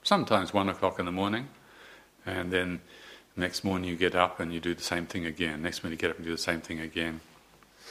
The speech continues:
And one meal a day, and maybe you'd have a cup of cold, overly sweet coffee in the evening.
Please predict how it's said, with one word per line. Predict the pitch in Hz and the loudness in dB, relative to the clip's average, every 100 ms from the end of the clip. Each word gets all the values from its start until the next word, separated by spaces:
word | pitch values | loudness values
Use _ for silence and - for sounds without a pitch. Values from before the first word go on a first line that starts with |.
| - - | -16 -2
And | 98 95 92 | 0 2 4
one | 101 135 110 | 10 10 10
meal | 104 | 8
a | 87 | 8
day, | 82 82 87 87 | 6 8 8 6
and | 85 80 - - - - - | 2 -2 -12 -18 -18 -8 6
maybe | 104 101 95 | 8 8 6
you'd | 87 85 | 4 4
have | 90 87 80 - - - - - - | 6 6 4 -2 -10 -16 -20 -20 -4
a | 98 | -2
cup | - 98 90 | 4 4 4
of | 85 78 | 2 0
cold, | - - 95 85 85 - - - - _ _ _ _ | 0 4 6 6 2 -2 -12 -20 -20 _ _ _ _
overly | 107 101 87 85 | 6 6 4 2
sweet | - - 90 92 - - - | 2 4 2 0 -6 -10 -12
coffee | - 98 87 - 78 | 2 2 2 -2 -2
in | 85 80 | -4 -4
the | |
evening. | 82 85 85 85 73 | -2 -4 -4 -6 -6